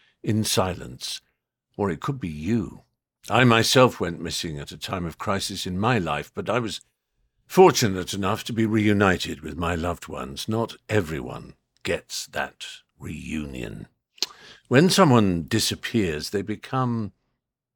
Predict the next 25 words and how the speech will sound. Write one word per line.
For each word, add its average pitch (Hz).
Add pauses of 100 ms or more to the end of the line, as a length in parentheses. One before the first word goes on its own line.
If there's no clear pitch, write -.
(140)
invisible, 127 (600)
and 92
many 104
come 82
to 85
harm. 95 (880)
It's -
life 113
or 104
death. - (260)
Tragically, - (840)
more 156
missing 143
people 95
than 85 (140)
ever 135
before 104
are 87
being 85
found 92 (160)
dead, - (500)
many 123
due 104
to 104
suicide. -